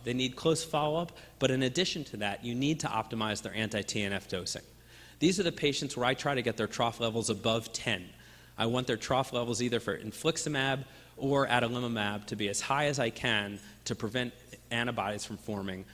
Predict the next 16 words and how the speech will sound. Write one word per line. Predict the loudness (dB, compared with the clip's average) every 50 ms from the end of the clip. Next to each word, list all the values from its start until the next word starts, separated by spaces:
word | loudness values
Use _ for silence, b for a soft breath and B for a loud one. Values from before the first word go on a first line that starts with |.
| B B B
when | -2 0
they're | 0 0
not | 2 2 2 0 0 -2 -4 -6
on | -8 -4
a | -2
second | -2 -2 -2 -2 -4 -10 -8
drug. | -6 -4 -4 -4 -4 -8 -14 -20 -20 -20 -20 -20 -20 -20 -20 -20 -20 B B B B B B B B B B
Well, | 4 6 8
what | 8 6
about | 6 6 4 4
if | 4 2
you're | 2 2
stopping | 2 4 4 4 4 4 2 2 2
anti-T | 0 0 0 -2 -2 -2 -2 0 0
N | 0 0
Fs? | -2 -4 -4 -8 -8 -8